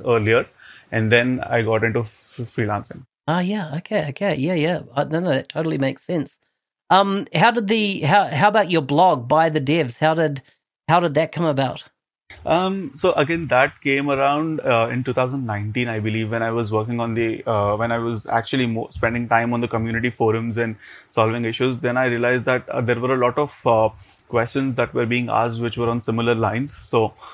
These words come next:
Speaker 1: I thought whenever I was coming up with any innovative solutions, I should blog it and then directly share the links and all that. So that's how I started it.
Speaker 2: So good. Such an interesting path, um, that you've gone. Have you only ever worked in India, or have you worked for,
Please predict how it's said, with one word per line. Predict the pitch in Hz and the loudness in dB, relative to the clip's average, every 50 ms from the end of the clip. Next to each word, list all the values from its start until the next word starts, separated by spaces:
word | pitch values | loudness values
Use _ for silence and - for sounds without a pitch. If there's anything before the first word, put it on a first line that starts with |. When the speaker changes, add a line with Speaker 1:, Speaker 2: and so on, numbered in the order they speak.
| - - | -6 -2
Speaker 1:
I | 117 113 | -2 0
thought | 110 120 127 127 120 117 | 2 4 4 4 2 0
whenever | 117 117 117 120 120 123 120 | -2 -2 -2 0 2 2 2
I | 117 | 2
was | 113 117 120 | 0 -2 -4
coming | - - 110 107 113 113 117 | -6 -4 -4 -2 -2 0 0
up | 117 113 - | -2 -2 -2
with | 120 113 - | -4 -6 -4
any | 110 110 117 117 | -4 -4 -4 -2
innovative | 113 113 110 107 113 120 117 113 | -2 -2 -2 -2 -2 -2 -4 -4
solutions, | - - 110 104 104 110 113 - - 120 123 117 | -6 -8 -6 -6 -4 -6 -6 -4 -4 -4 -2 -2
I | 117 110 110 | -2 -2 -2
should | 107 - 123 107 104 104 | -2 -2 -4 -4 -4 -2
blog | - 117 107 113 117 104 | 2 4 4 6 4 4
it | 110 113 123 - _ _ _ _ _ - | 2 0 -2 -4 _ _ _ _ _ -8
and | - 113 107 98 | -6 -4 -2 0
then | 113 110 110 113 110 107 | 0 0 0 -2 -2 -2
directly | 104 117 110 107 101 - 107 110 110 110 | 0 0 0 0 0 -2 -4 -4 -4 -4
share | - - 123 110 110 110 107 | -2 0 2 2 2 2 0
the | 101 98 110 | 0 -2 -2
links | 104 107 107 107 110 98 - - | 0 -2 -2 -2 -4 -6 -6 -6
and | 110 104 | -4 -2
all | 107 104 104 | -2 0 0
that. | 104 104 95 - - | 0 0 -2 -2 -6
So | - - 113 107 107 107 - - - 147 | -6 -4 -2 -2 -2 -4 -8 -12 -12 -4
that's | 117 110 110 107 - - | -2 -2 -2 -2 2 2
how | 127 113 113 113 113 | 4 4 4 4 2
I | 107 113 113 | 0 0 -2
started | - - - - - - 107 - - | -4 -6 -8 -6 -6 -6 -6 -6 -6
it. | - - - _ _ _ _ _ _ _ - | -6 -8 -10 _ _ _ _ _ _ _ -14
Speaker 2:
So | - - - 208 226 233 | -8 0 2 4 4 4
good. | 190 165 196 190 151 123 | 4 2 2 0 0 0
Such | - 185 175 - 185 | -2 -2 -2 0 -2
an | 180 | -2
interesting | - 190 170 190 180 - 208 196 175 - - - 160 147 139 | 0 0 0 0 0 0 0 0 0 -2 -2 -2 0 0 0
path, | 131 - 160 156 147 139 135 131 123 - _ | 0 2 4 6 6 6 4 4 2 -2 _
um, | - - 139 139 139 135 135 135 139 - | -2 2 2 2 4 2 2 2 0 0
that | 139 127 147 143 | 0 2 2 2
you've | 127 156 143 127 127 | 2 2 0 2 2
gone. | - 151 147 139 | 2 4 4 4
Have | 131 175 175 | 2 2 2
you | 214 | 2
only | 190 202 233 269 285 269 226 | 4 4 4 4 4 2 2
ever | 214 214 | 2 2
worked | 214 196 196 214 214 - | 2 2 0 0 0 0
in | 190 175 | 0 0
India, | 165 180 208 247 269 285 | 2 2 2 2 2 2
or | 262 | 2
have | 185 139 | 2 2
you | 165 160 | 0 2
worked | 147 - - - | 2 0 0 -2
for, | - 156 151 147 147 147 143 135 | -2 0 2 4 4 4 2 0